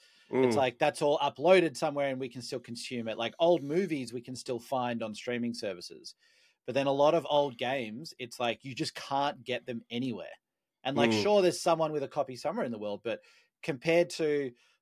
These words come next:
Speaker 1: you know, like, games, movies, music, like, it's all in that similar sort of bracket. It's like,
Speaker 2: Mm.
Speaker 1: it's just that you just can't get these old games at all.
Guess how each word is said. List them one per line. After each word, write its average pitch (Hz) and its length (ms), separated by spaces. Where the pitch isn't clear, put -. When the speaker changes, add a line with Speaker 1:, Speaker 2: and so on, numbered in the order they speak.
Speaker 1:
you 175 80
know, 120 120
like, 123 220
games, 135 440
movies, 117 840
music, 135 500
like, 127 140
it's 135 120
all 147 140
in 135 60
that 120 160
similar 120 520
sort 120 240
of 98 80
bracket. 120 540
It's 117 200
like, 117 160
Speaker 2:
Mm. - 20
Speaker 1:
it's 120 180
just 123 220
that 120 180
you 123 100
just 120 180
can't 127 320
get 117 200
these 120 200
old 110 180
games 104 480
at 110 140
all. 147 160